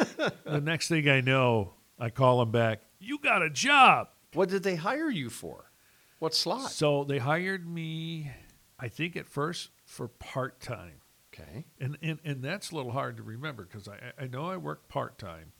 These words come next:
Speaker 2: And then there was a guy after Chuck. His name was Kelly. Chris, now, there's a Chris Kelly on the, that came later on the F M.
Speaker 1: Yes, I know Chris.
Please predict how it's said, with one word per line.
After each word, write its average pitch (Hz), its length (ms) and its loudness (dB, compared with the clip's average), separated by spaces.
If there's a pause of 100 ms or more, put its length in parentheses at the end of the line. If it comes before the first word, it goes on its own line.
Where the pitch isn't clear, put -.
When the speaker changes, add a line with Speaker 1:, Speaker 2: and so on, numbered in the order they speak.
(360)
Speaker 2:
And 127 200 -8
then 160 360 -6 (460)
there 123 260 -4
was 113 200 -4
a 110 60 -6
guy 147 560 -4
after 131 400 -6
Chuck. - 520 -10 (160)
His 107 200 -6
name 131 300 -6
was 107 300 -8 (280)
Kelly. 110 480 -4 (160)
Chris, - 420 -8 (200)
now, 135 180 -8
there's 135 220 -6
a 123 60 -8
Chris 214 260 -6
Kelly 175 360 -2
on 147 140 -2
the, 127 220 -8 (160)
that 127 160 -10
came 131 400 -6
later 127 320 -2
on 113 100 -4
the 107 140 -8
F 110 180 -10
M. 87 80 -14 (140)
Speaker 1:
Yes, 101 400 -10
I 110 60 -6
know 113 180 -6
Chris. - 440 -16